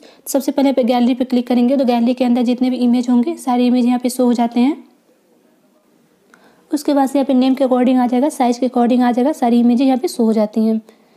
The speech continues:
इसके बाद से यहाँ पे आप देख सकते हैं यहाँ पे received file, जितने भी files जितने receive किए रहेंगे WhatsApp status के through, तो यहाँ पे आ जाएंगे। और यहाँ पे आपको WhatsApp status save के लिए option भी आ जाता है इसके fourth वाले में। तो यहाँ पे WhatsApp status save भी कर सकते हैं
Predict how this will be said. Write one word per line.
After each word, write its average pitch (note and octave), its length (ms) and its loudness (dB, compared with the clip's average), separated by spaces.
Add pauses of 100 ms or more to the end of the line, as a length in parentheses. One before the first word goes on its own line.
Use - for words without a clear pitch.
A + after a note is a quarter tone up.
(200)
इसके D4 220 0
बाद C4+ 120 2
से C4 100 -2
यहाँ B3+ 100 0
पे B3+ 100 0
आप B3 100 2
देख A#3+ 160 0
सकते A#3+ 260 -2
हैं B3 60 4
यहाँ C4 120 2
पे C4 80 0
received A#3+ 380 0
file, B3 240 -2
जितने B3+ 280 -2
भी B3 320 -2 (420)
files A#3+ 340 0
जितने B3 520 -2
receive A#3+ 260 -2 (100)
किए B3 140 2
रहेंगे B3 260 2
WhatsApp A#3+ 420 -2
status A#3+ 340 -4
के A#3+ 120 -2
through, B3 220 -4 (320)
तो C#4+ 60 -2
यहाँ C#4 200 2
पे C#4+ 60 0
आ A#3 120 0
जाएंगे। A#3 380 0 (300)
और C4 160 0
यहाँ C4+ 140 2
पे C4+ 120 0
आपको B3+ 320 0
WhatsApp B3 340 -2
status A#3+ 460 -4
save A#3+ 180 0
के A#3+ 180 -2
लिए A#3+ 160 0
option A#3 320 -2
भी B3 100 2
आ A3+ 80 -2
जाता A3+ 240 -2
है B3 40 0
इसके C4+ 180 -4
fourth A#3 280 -4
वाले A#3 200 -2
में। C#4 140 -2 (1000)
तो C#4+ 80 -2
यहाँ C4+ 80 0
पे D4 60 0
WhatsApp C4 400 0
status B3+ 320 -2
save B3+ 300 0
भी A#3+ 100 0
कर A#3+ 180 -2
सकते A#3+ 260 -4
हैं B3+ 180 -2